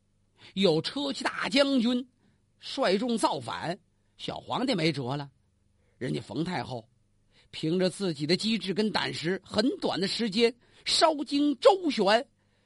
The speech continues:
就把这车骑大将军给斩了。这一下朝野震惊啊，感情这太后是真有能力啊，大伙儿就更佩服这位冯太后了。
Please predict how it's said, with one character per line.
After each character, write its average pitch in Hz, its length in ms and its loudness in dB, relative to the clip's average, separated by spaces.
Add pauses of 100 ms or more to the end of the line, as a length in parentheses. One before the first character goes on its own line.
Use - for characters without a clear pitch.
(140)
就 196 180 -4
把 165 120 0
这 185 120 -2
车 202 240 -6
骑 196 100 -4
大 196 200 0
将 220 200 6
军 196 200 0
给 208 140 -2 (120)
斩 - 320 -4
了。 143 140 -8 (720)
这 220 160 -4
一 147 120 -4
下 139 280 -8 (340)
朝 165 300 -6
野 135 200 -6
震 147 220 -4
惊 175 320 -2
啊， 95 160 -12 (720)
感 113 220 -6
情 175 160 0
这 208 80 -2
太 190 240 0
后 156 260 -4 (380)
是 - 160 -14
真 226 220 -4
有 160 180 -2
能 156 260 -2
力 202 140 -2
啊， - 140 -10 (760)
大 180 200 0
伙 139 100 -6
儿 - 20 0
就 180 100 -2
更 254 260 0
佩 285 400 2
服 151 360 -6 (380)
这 123 140 -8
位 104 100 -6
冯 104 300 -6
太 135 180 -6
后 110 200 -8
了。 98 80 -18